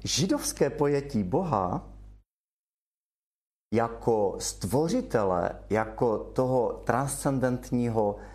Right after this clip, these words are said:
vládce a pána nade vším, jako udržovatele všeho, jako toho, který je soběstačný a všude přítomný, se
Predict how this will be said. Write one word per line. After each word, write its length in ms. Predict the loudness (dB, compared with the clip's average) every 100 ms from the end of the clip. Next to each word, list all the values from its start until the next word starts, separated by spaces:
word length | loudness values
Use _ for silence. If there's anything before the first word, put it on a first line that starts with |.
| -18 -14
vládce 840 | -6 2 2 2 0 -6 -2 0
a 140 | 2 0
pána 580 | 2 0 2 2 2 2
nade 280 | 2 2
vším, 760 | -2 -4 -2 -2 0 -2 -6 -10 -20 -20 _ _ _ _ _ _ _ _ _ _ _ _ _ _ _ _ _ _ -2
jako 200 | 2 2
udržovatele 1040 | 4 2 4 2 2 2 2 2 2 2
všeho, 720 | -2 0 2 4 4 2 0 -6 -16 -20 -4 -2
jako 240 | 0 0
toho, 380 | 0 2 2 0
který 380 | 2 2 4 2
je 120 | 0
soběstačný 960 | 2 2 2 0 0 0 0 0 2
a 60 | 2
všude 340 | 0 0 0
přítomný, 1040 | 0 -2 -2 -2 0 -2 -2 -2 -4 -6 -8 -18 -20 _ _ _ _ _ _ _ _ _ _ _ -10
se 600 | -2 0 2 2 0